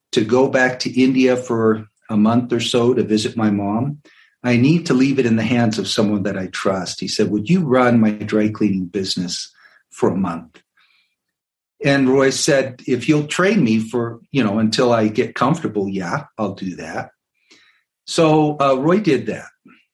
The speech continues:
And after the end of that month, Roy understood the dry cleaning business. And so when his cousin asked him, he said, "Okay, what do you want for pay?" Roy said, "I don't want money."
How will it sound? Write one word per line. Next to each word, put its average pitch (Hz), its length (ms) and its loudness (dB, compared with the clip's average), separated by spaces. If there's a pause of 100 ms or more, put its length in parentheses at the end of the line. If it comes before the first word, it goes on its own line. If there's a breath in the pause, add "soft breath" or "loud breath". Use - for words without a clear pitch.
(180)
And 127 360 0 (400)
after 165 320 0
the 147 240 2
end 160 120 2
of 156 80 -2
that 123 220 0
month, 120 320 0
Roy 131 300 2
understood 120 800 0
the 113 80 -2
dry 110 260 0
cleaning 110 440 0
business. 98 640 -8 (840 soft breath)
And 123 260 0
so 127 600 2
when 131 160 0
his 117 160 -4
cousin 180 480 -2
asked 131 420 -2
him, 110 140 2
he 110 80 -4
said, 113 280 -2
"Okay, 131 260 0
what 135 160 2
do 180 60 2
you 160 100 2
want 143 240 0
for 110 160 -4
pay?" 143 280 2
Roy 117 220 0
said, 117 220 -4
"I 113 100 2
don't 143 220 0
want 127 180 -4
money." 101 420 -2